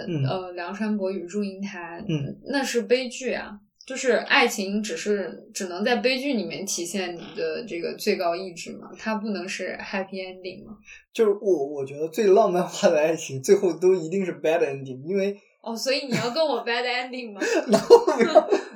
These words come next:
Speaker 1: 那算-，还是算了，我们可以退而求其次，我们可以
Speaker 2: 啊，怎么回事？<laughs>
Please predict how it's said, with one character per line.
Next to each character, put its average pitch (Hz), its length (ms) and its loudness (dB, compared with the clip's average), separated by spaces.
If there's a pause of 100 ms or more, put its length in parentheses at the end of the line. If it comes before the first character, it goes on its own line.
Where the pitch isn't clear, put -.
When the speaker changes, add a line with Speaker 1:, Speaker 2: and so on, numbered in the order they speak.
(160)
Speaker 1:
那 185 120 8
算-， 214 220 2
还 160 220 2
是 185 60 4
算 185 180 4
了， 135 120 0
我 135 60 -2
们 160 140 -2
可 180 120 8
以 160 240 10 (320)
退 - 160 4
而 170 160 10
求 - 240 0
其 233 200 0
次， 202 200 2
我 147 120 2
们 156 100 -4
可 165 100 -2
以 - 40 2
Speaker 2:
啊， - 20 4
怎 226 60 2
么 233 100 -2
回 262 160 2
事？ 330 240 4
<laughs> 415 160 2